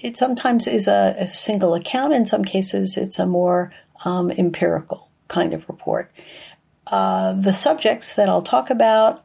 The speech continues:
are often apes that are in ape language projects, but I'll also be referring to some apes that, um, are wild. And when I do the wild, uh, material, it will be restricted to genus Pan.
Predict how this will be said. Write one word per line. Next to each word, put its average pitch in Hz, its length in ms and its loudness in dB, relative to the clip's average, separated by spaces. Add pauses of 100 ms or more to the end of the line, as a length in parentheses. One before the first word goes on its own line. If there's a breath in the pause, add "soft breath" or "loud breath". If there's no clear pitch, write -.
are 185 500 2 (460 loud breath)
often 202 880 0 (200)
apes 233 360 -2
that 202 360 2
are 185 320 2
in 185 200 0
ape 220 340 -2
language 196 480 0
projects, - 560 -2
but 190 220 -2
I'll 185 140 2
also 185 360 0
be 180 160 -2
referring 175 520 0
to 185 120 -2
some 170 580 0 (140)
apes 170 240 -4
that, 180 420 0 (120)
um, 175 260 -4
are 180 100 2
wild. 180 460 2 (560 loud breath)
And 185 260 0
when 220 200 2
I 208 140 2
do 190 420 4
the 180 180 2
wild, 202 640 4 (100)
uh, 185 260 -2
material, 185 640 2
it 190 260 -4
will 190 120 -4
be 175 160 -4
restricted 170 640 -6
to - 140 -6
genus 156 400 -4
Pan. 147 440 -4